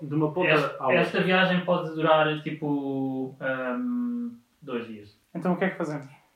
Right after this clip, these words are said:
Speaker 1: Eu acho que
Speaker 3: João.
Speaker 1: não devíamos de ir para lá porque é uma viagem demasiado longa. Quando lá chegarmos, se calhar ela já, tipo, gastou o
Speaker 3: Provavelmente.
Speaker 1: tesouro todo e não sei o quê.
Speaker 3: Provavelmente.
Speaker 1: Ahm,
Speaker 3: Então eu vou, eu quero ter com o orc. Para ver se o conseguimos pôr
Speaker 1: não
Speaker 3: no
Speaker 1: queres
Speaker 3: nosso
Speaker 1: primeiro ir
Speaker 3: lado.
Speaker 1: à torre?
Speaker 3: Eu tenho stealth.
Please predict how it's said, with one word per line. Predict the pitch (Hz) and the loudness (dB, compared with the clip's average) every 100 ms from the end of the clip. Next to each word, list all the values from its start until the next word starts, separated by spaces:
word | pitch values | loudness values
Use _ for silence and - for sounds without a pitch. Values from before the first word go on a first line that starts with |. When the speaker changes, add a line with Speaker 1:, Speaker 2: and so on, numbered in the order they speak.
| _ _ _ _ - | _ _ _ _ -10
Speaker 1:
Eu | 139 | -4
acho | 139 | -4
que | 143 | -2
Speaker 3:
João. | 147 131 | -2 -2
Speaker 1:
não | |
devíamos | 123 123 120 117 | -4 -4 -4 -6
de | 120 | -12
ir | |
para | 117 | -8
lá | 113 110 | -6 -6
porque | - 120 | -6 -10
é | |
uma | 113 | -6
viagem | 120 113 120 | -6 -6 -8
demasiado | 117 123 120 120 | -10 -8 -8 -8
longa. | 110 110 | -8 -8
Quando | 131 135 139 | -8 -6 -2
lá | 135 | -4
chegarmos, | 135 143 147 147 143 - | -4 -2 0 0 -2 -6
se | |
calhar | 135 131 123 | -2 0 0
ela | 117 113 | 0 -2
já, | 120 110 107 - _ _ _ _ | -4 -4 -6 -12 _ _ _ _
tipo, | 120 - - | -20 -20 -12
gastou | 117 170 | -2 2
o | 160 | 4
Speaker 3:
Provavelmente. | 151 139 113 110 | 4 0 -4 -6
Speaker 1:
tesouro | 120 107 | -8 -6
todo | 113 | -8
e | |
não | 104 | -12
sei | 101 110 | -14 -16
o | |
quê. | - | -4
Speaker 3:
Provavelmente. | 160 147 143 131 _ _ _ _ _ _ _ _ | 0 0 0 -10 _ _ _ _ _ _ _ _
Speaker 1:
Ahm, | 135 | -2
Speaker 3:
Então | 170 196 | 4 6
eu | 208 196 | 8 6
vou, | 220 208 | 2 2
eu | 185 | 0
quero | 185 190 185 | 2 0 0
ter | 180 | -4
com | 156 | -2
o | 151 | -2
orc. | 147 127 - _ _ _ _ _ _ _ | 0 -2 -6 _ _ _ _ _ _ _
Para | 160 | -4
ver | 156 | 0
se | 165 | 0
o | - | 0
conseguimos | 170 - 165 160 | -2 0 0 0
pôr | - | -2
Speaker 1:
não | 156 | 0
Speaker 3:
no | |
Speaker 1:
queres | 160 151 | 4 6
Speaker 3:
nosso | 160 143 | 6 6
Speaker 1:
primeiro | 160 143 | 4 4
ir | |
Speaker 3:
lado. | 143 | 2
Speaker 1:
à | - 151 | 0 0
torre? | - - _ _ _ _ _ _ _ _ _ _ _ _ _ _ - | -2 -18 _ _ _ _ _ _ _ _ _ _ _ _ _ _ -4
Speaker 3:
Eu | 170 | 2
tenho | 175 | 2
stealth. | 190 - 185 185 | 2 2 0 0